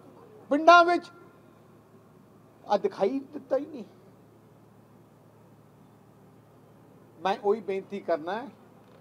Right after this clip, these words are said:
ਮੁੱਖ ਮੰਤਰੀ ਬਣਨਾ ਸੌਖਾ ਹੈ, ਜ਼ਿੰਮੇਵਾਰੀ ਸੰਭਾਲਣੀ ਬੜੀ ਔਖੀ ਹੈ। ਲੀਡਰ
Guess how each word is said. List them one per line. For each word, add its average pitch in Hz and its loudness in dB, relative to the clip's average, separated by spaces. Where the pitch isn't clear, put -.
ਮੁੱਖ 285 8
ਮੰਤਰੀ 330 4
ਬਣਨਾ 311 6
ਸੌਖਾ 285 6
ਹੈ, 285 -2
ਜ਼ਿੰਮੇਵਾਰੀ 302 10
ਸੰਭਾਲਣੀ 269 6
ਬੜੀ 269 6
ਔਖੀ 269 2
ਹੈ। 262 -12
ਲੀਡਰ 285 12